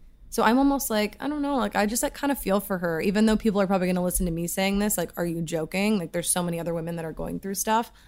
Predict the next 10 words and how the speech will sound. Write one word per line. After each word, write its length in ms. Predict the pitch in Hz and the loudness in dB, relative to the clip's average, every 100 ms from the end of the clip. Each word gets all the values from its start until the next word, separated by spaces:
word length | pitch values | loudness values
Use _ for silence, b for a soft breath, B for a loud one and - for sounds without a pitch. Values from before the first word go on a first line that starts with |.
| b b | b b
I 140 | b 208 | b 2
just, 200 | 233 - | 2 2
like, 240 | 214 - | 0 -2
can 140 | 220 208 | 2 2
look 160 | 196 | 2
back 220 | 180 170 | 2 2
at 80 | 190 | 2
my 100 | 180 | 2
life 340 | 170 170 165 - | 0 -2 -2 0
then 460 | 175 165 - - | 2 2 -4 -8